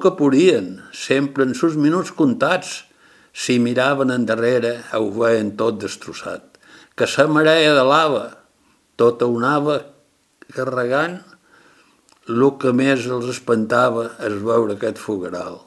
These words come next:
que sortia de ses boques, com si fos un invernal. Els quedaran sa memòria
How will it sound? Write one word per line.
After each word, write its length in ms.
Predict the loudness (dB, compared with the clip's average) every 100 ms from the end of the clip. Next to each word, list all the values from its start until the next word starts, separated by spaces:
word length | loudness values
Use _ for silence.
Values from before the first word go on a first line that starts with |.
| _ -20 _
que 100 | -2
sortia 540 | 0 -2 -2 2 6 6
de 140 | 6 4
ses 160 | -2
boques, 600 | 2 2 2 -2 -10 -12 0
com 240 | 0 0
si 140 | -2 2
fos 240 | 4 4
un 140 | 4
invernal. 720 | 2 2 0 0 0 -2 -6 -16 _ _ -20 -20 -20 -10
Els 240 | -6 -6 -2
quedaran 480 | 2 4 4 2
sa 160 | 2 0
memòria 640 | 2 0 0 0 -2 -4